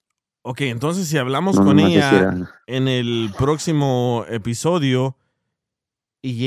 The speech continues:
Speaker 1: ella nos explica de que sí está dispuesta y a lo que venga y, y te convence a ti,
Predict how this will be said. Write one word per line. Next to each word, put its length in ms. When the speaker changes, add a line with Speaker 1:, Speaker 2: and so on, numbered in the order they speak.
Speaker 1:
ella 180
nos 220
explica 720
de 200
que 300
sí 340
está 260
dispuesta 800
y 320
a 120
lo 140
que 120
venga 680
y, 1400
y 100
te 280
convence 800
a 100
ti, 400